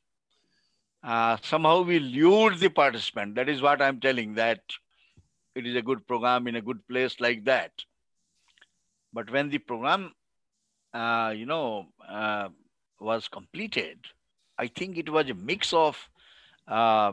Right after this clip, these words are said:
you know, whatever we have learned on, uh, interpersonal or leadership or, uh, conflicts or, uh, this type of things,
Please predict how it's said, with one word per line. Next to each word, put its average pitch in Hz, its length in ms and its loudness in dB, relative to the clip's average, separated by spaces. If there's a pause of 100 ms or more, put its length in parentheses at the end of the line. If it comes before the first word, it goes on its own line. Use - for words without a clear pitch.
you - 180 -12
know, 143 280 -2
whatever 123 640 -2
we 123 120 -4
have 120 160 2
learned 120 360 2
on, 117 400 0 (340)
uh, 104 380 -2
interpersonal 113 1000 -4 (380)
or 104 180 -4
leadership 113 800 -2 (240)
or, 107 500 -2
uh, 101 380 -6
conflicts - 840 -6 (840)
or, 104 400 -2
uh, 107 420 0
this 120 180 -6
type 123 220 -2
of 117 120 -6
things, 120 500 -4